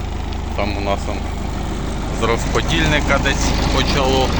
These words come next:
масло бігти. Зараз попробуємо дожати.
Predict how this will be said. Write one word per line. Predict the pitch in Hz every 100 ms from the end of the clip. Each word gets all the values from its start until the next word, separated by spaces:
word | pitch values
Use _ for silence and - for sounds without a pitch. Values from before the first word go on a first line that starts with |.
| - - - - - - - 135
масло | 131 127 - 127 123
бігти. | 131 127 - 127 120 120 120 - - - - - - - - - - -
Зараз | 110 110 110 107 - - - - - - 113
попробуємо | 117 117 117 104 107 107 107
дожати. | 120 110 117 107 104 120